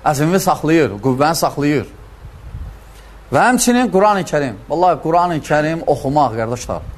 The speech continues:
Qurani Kərim, bəzi qardaşlar, təəssüf ki, Qurani Kərimi bir dənə Ramazanda oxuyurlar. Əvvəldən atdılar, Ramazanda oxuyurlar, qurtardı. Düzgün deyil. Qurani Kərimi həmişə oxumaq lazımdır. Ramazandan sonra da, qardaşlar.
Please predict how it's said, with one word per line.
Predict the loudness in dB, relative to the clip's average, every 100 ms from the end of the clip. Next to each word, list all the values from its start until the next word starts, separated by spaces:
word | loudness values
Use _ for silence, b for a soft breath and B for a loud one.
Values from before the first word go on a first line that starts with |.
| -16 -20 -4
Qurani | 0 2 2 0
Kərim, | 0
bəzi | 2 2 2
qardaşlar, | 2 0 0 0
təəssüf | 2 0 -2 -6
ki, | -2 -2 -4 B B B
Qurani | 2 4 4
Kərimi | 2 0 2
bir |
dənə | 2 2
Ramazanda | 2 0 0
oxuyurlar. | -2 -4 -6 -8 -16 -20 -20 -20 -20 -20 -20 -20 -20 -20 -20 -20 -20 -6 0
Əvvəldən | 2 4 4 4
atdılar, | 2 2 2
Ramazanda | 2 2 0 0
oxuyurlar, | 2 0 0
qurtardı. | 0 0 0 -4 -8 -20 -20 -16
Düzgün | -12 -8 -4
deyil. | -2 -2 -4 -14 -20 -20 -20 -12 -2
Qurani | 2 2
Kərimi | 2 2 2
həmişə | 0
oxumaq | -2 0 2 2
lazımdır. | 0 -4 -8 -12 -20 -20 -20 -20 -20 -20 -20 -20 -20 -20 -20 -12 -2
Ramazandan | 0 2 2 2 2
sonra | 0 2
da, |
qardaşlar. | 0 0 -4 -8 -12